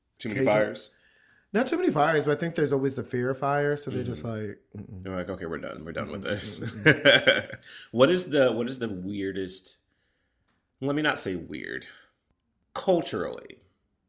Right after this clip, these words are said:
Speaker 1: what is the most different type of food you've ever had during Thanksgiving? I would,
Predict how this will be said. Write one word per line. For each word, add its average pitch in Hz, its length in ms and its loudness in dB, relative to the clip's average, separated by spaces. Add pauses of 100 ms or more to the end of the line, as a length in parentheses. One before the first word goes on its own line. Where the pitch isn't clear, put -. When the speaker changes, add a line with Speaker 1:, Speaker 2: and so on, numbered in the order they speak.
(220)
Speaker 1:
what 101 180 -2
is 98 180 -2
the 110 80 -4
most 98 500 -6
different 98 600 -4 (140)
type 92 240 -6
of 90 80 -10
food 82 320 -8
you've 82 140 -10
ever 82 160 -6
had 78 360 -8 (120)
during - 240 -8
Thanksgiving? - 760 -14
I 78 80 -8
would, 80 100 -8